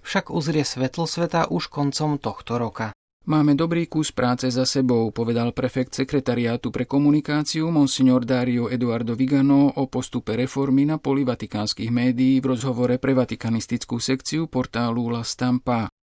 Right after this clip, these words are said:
Speaker 2: Doterajšie internetové portály Vatikánskeho rozhlasu a denníka L'Osservatore Romano prejdú podľa jeho slov pod jednotný nový portál.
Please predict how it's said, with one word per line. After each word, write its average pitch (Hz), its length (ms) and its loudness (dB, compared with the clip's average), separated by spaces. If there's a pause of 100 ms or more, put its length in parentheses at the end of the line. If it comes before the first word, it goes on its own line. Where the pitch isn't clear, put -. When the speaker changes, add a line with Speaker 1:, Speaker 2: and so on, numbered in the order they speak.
(120)
Speaker 2:
Doterajšie 127 640 2
internetové 123 640 2
portály 123 560 0
Vatikánskeho 120 720 0
rozhlasu 139 560 0
a 269 160 0
denníka 226 480 0
L'Osservatore 120 720 -2
Romano 131 560 4
prejdú 165 480 -4
podľa 123 240 -2
jeho 107 240 -2
slov 131 320 0
pod 127 160 -2
jednotný 131 560 4
nový 117 320 4
portál. 120 640 -2